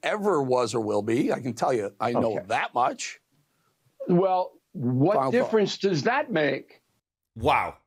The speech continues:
Speaker 3: Where do I even start? First of all, this idea that our founders wanted a government to quickly get things done is false. They purposely designed the Senate to slow things down. The idea is that unless there is great consensus, then the result is gridlock.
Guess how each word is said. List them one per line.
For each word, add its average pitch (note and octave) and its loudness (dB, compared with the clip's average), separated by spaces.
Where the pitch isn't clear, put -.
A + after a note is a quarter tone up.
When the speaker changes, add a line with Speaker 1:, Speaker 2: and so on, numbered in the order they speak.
Speaker 3:
Where G#3 2
do C4 0
I B3 2
even G3 -4
start? C3+ -2
First B3+ -2
of D#3 -6
all, - -2
this G#3 -6
idea A3 0
that E3+ 0
our D3 0
founders F3+ -2
wanted E3+ -2
a D3+ -2
government D#3 -2
to C3 -8
quickly E3+ -4
get B2 -2
things D#3+ -2
done B2+ -2
is D#3 -4
false. - -2
They F3+ -2
purposely A3+ -4
designed G3 -4
the F3 -4
Senate F3+ -6
to E3 -12
slow F3 -2
things E3+ -4
down. D#3+ -2
The D#3+ 0
idea A3+ 0
is D3+ -2
that D#3+ 0
unless G3 -2
there A3 -2
is A#2 -4
great C#3 -2
consensus, G#3 -6
then G#3 -2
the A#3+ 0
result F3+ -2
is G3+ -2
gridlock. E3+ 0